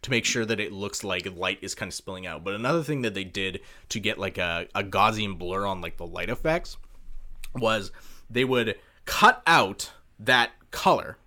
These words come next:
so if it was, like, the white of a headlight or something, they would cut out that color and have it be two frames. So you would have an entire black frame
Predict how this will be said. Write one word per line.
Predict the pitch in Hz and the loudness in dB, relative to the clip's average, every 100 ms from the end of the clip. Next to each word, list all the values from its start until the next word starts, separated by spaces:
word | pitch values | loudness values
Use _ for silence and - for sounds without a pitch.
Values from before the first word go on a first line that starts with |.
| - - - - - | -20 -20 -20 -20 -2
so | 117 113 | 4 4
if | 110 | 4
it | 127 | 0
was, | 113 | 0
like, | 107 95 107 | -2 -2 -6
the | 113 | -6
white | 101 101 104 | -2 2 2
of | 98 | 0
a | |
headlight | 95 92 82 85 | -2 -4 -4 -8
or | 87 | -8
something, | - 85 - 85 - - - - - | -8 -8 -10 -12 -14 -20 -20 -12 -6
they | 123 | -6
would | - | -6
cut | - 208 | 0 4
out | 262 196 | 4 2
that | 156 | -2
color | - 170 123 85 87 - - - - | -2 0 0 -2 -8 -16 -20 -20 -8
and | 127 | -4
have | - 151 | 2 2
it | 165 135 | 0 -4
be | 120 | -6
two | - - 180 175 165 - | -4 -2 0 0 -2 -6
frames. | - 160 131 82 80 - - - - - - - - | -6 0 0 0 -8 -14 -16 -16 -16 -18 -20 -20 -4
So | - 160 | 2 2
you | 170 165 | 2 0
would | 160 | 2
have | 151 | 2
an | 151 | 2
entire | 135 - - 170 208 226 | -4 -4 0 6 10 10
black | 175 156 143 156 | 10 6 4 2
frame | - 107 90 90 | 0 0 0 -4